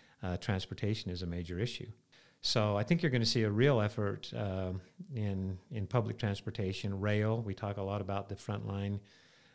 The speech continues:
uh, trains <clears throat> from, you know, Utah County to, to Weber County. And at some point in time, we probably need to even extend beyond there. Water is, is becoming a,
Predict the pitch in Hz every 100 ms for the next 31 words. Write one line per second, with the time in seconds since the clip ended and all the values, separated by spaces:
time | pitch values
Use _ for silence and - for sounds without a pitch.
0 | _ 92 92 - 110 98 98 98 101 -
1 | - _ _ - 135 127 98 95 - -
2 | 95 92 90 - - - - _ - 95
3 | 92 92 92 - _ - - _ - 107
4 | 113 98 113 95 92 92 - 98 90 90
5 | 90 - _ - 98 113 110 104 107 101
6 | 98 98 - - _ _ 101 101 - 107
7 | - 110 101 110 110 101 113 107 107 110
8 | 110 104 110 107 - - 107 110 - -
9 | 104 107 104 101 120 107 - _ - -
10 | - _ 101 113 139 139 107 110 117 113
11 | - 113 110 107 104 - _ _ - 123
12 | 110 - 110 - 131 117 107 104 101 -
13 | 104 101 98 98